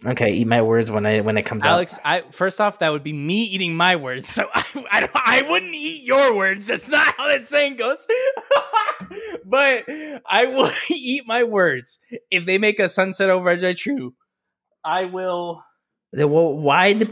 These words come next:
Speaker 1: PlayStation
Speaker 2: will
Speaker 1: take the
Speaker 2: lick
Speaker 1: I P?
Speaker 2: this. I don't know. Uh, what?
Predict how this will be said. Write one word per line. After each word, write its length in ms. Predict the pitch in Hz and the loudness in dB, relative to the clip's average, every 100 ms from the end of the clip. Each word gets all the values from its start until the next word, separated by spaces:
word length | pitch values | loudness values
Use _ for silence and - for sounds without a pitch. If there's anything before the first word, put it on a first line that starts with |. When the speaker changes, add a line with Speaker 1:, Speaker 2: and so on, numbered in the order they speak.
| 214 | 2
Speaker 1:
PlayStation 240 | 202 208 226 | 4 4 4
Speaker 2:
will 100 | 226 | 4
Speaker 1:
take 140 | 202 | 4
the 40 | 180 | 4
Speaker 2:
lick 200 | 214 202 | 2 4
Speaker 1:
I 20 | |
P? 60 | 247 | 0
Speaker 2:
this. 500 | 127 117 - - - _ 117 | 0 -2 -6 -8 -12 _ -18
I 40 | |
don't 140 | 110 95 | -16 -16
know. 100 | 104 _ _ - | -20 _ _ -10
Uh, 160 | 156 | -8
what? 200 | 139 208 | -6 -8